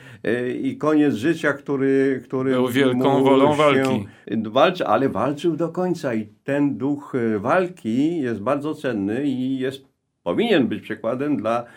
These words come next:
Speaker 1: innych, y, żyjących ludzi, y, mających różne kłopoty, które w porównaniu z kłopotami Ryśka były naprawdę i,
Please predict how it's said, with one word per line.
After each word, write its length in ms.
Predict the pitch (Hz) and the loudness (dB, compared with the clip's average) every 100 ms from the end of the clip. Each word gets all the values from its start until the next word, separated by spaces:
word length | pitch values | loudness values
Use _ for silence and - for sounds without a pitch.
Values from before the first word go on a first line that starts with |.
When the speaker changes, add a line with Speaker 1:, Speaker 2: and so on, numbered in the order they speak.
| - - - | -20 -20 -6
Speaker 1:
innych, 600 | 127 151 147 151 143 - | 0 2 4 2 -2 -4
y, 240 | 127 120 101 | -6 -6 -6
żyjących 580 | 113 113 127 120 120 | -4 -2 -4 -4 -6
ludzi, 440 | 104 127 120 139 135 - - - | -4 -4 -4 -6 -6 -10 -18 -8
y, 180 | 87 98 | -6 -6
mających 560 | 98 110 139 139 139 110 | -4 -2 0 0 -2 -2
różne 300 | 135 123 135 | -2 -2 -4
kłopoty, 540 | 123 117 139 139 147 147 135 127 | -4 -2 -2 -2 -4 -4 -16 -14
które 280 | - 143 139 | -4 0 0
w 40 | |
porównaniu 720 | 143 180 175 170 180 151 139 | 0 0 2 4 4 4 2
z 120 | 147 - _ | -2 -6 _
kłopotami 760 | - 139 147 147 143 139 139 135 | -8 -6 -6 -2 0 2 2 0
Ryśka 480 | 127 127 131 - 139 | -2 -6 -8 -8 -6
były 260 | 131 131 | -6 -6
naprawdę 580 | 127 127 147 139 135 135 - - | -4 -4 -4 -4 -4 -4 -8 -8
i, 80 | - | -2